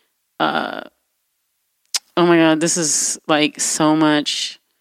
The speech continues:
<laughs> so many things that you'll need. Um, so they have, like, a list of, like,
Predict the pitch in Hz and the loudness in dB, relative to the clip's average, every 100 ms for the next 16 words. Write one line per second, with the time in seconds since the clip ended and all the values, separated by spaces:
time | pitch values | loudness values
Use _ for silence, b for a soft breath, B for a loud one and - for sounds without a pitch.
0 | _ _ - - - 214 208 _ - - | _ _ -4 -2 4 2 2 _ -4 2
1 | 180 190 190 185 - 180 175 170 - 175 | 4 4 4 2 4 2 4 0 2 2
2 | 175 170 165 160 156 160 156 156 156 156 | 4 4 2 0 0 2 2 2 0 -4
3 | 156 _ _ _ - - B B B - | -10 _ _ _ -8 -8 B B B -2
4 | 190 180 165 165 160 160 160 160 _ _ | 2 4 4 4 4 2 0 -4 _ _
5 | - 180 190 220 233 196 170 160 180 180 | 0 2 2 2 2 4 4 6 6 6
6 | 156 - - _ _ _ _ _ _ _ | 2 -4 -10 _ _ _ _ _ _ _
7 | - 165 156 160 151 - | -2 0 2 0 0 -2